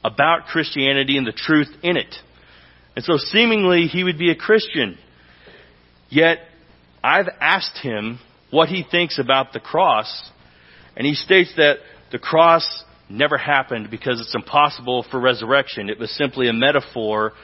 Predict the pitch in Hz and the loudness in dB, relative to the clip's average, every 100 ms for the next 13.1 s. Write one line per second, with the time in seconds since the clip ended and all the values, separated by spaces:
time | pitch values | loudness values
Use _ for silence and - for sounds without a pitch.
0 | - - 135 120 143 135 131 117 117 113 | -12 0 0 2 0 0 -2 0 2 4
1 | 110 117 113 110 101 92 95 101 92 - | 4 4 2 -2 -6 -6 -12 -12 -12 -12
2 | 78 - - - - 120 - - 190 175 | -18 -20 -20 -20 -8 -4 -2 2 4 4
3 | 160 175 175 160 147 139 147 151 139 113 | 4 4 4 4 2 4 4 4 2 2
4 | 165 156 - 95 82 - - - 143 143 | 0 0 -6 -10 -12 -20 -16 -2 -2 2
5 | 185 156 160 143 147 160 - 143 147 143 | 0 2 0 4 4 2 0 2 2 2
6 | 135 143 147 143 135 - 131 135 131 123 | 2 2 -2 -2 -2 -2 0 0 2 -2
7 | 113 123 127 123 117 117 117 - - - | 0 2 2 2 0 2 0 -2 -12 -6
8 | 117 107 - 135 104 87 85 _ _ _ | -4 -4 -6 -4 -4 -6 -16 _ _ _
9 | - - - - 127 139 175 165 156 135 | -20 -20 -20 -8 -4 0 4 4 4 0
10 | 131 - 185 190 - - 139 143 131 - | -2 -2 0 0 -4 -8 -6 -6 -8 -6
11 | 214 226 143 117 120 120 120 127 135 156 | -4 0 2 2 0 -2 -8 -2 0 0
12 | 147 - 123 - 139 - 185 - - 107 | -2 -10 -10 -4 -4 -2 -2 -2 -6 -12
13 | 80 | -12